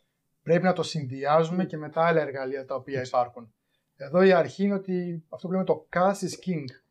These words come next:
Speaker 1: Μπορεί να έχω κερδοφορία και, όπως λένε, καμία εταιρεία δεν έκλεισε από P N L, από ισολογισμό, όσες κλείσαν, κλείσαν από cash. Έτσι, επομένως, είναι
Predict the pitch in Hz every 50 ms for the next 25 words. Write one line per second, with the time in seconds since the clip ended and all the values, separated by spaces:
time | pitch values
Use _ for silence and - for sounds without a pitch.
0 | _ _ _ - 156 123 - _ _ _ _ _ _ _ _ _ _ _ 143 135
1 | 147 160 180 175 185 175 196 170 156 165 156 - 151 156 160 175 180 185 190 185
2 | 185 185 175 170 165 - 175 180 180 185 196 202 196 196 - - 156 147 156 180
3 | 190 202 196 185 190 180 165 165 185 180 175 151 165 170 175 165 175 127 160 151
4 | 151 156 143 143 139 - 175 160 151 147 147 156 160 180 208 214 - - _ _
5 | _ _ - 143 - 160 135 - 147 139 139 131 113 147 160 175 196 208 208 -
6 | _ _ _ _ _ _ - 180 175 180 156 - 180 185 202 190 190 196 190 190
7 | 190 180 185 165 160 175 151 139 123 - - - _ _ _ _ _ _ _ _
8 | 160 160 156 - 151 143 - 147 156 170 185 185 - 185 180 185 185 175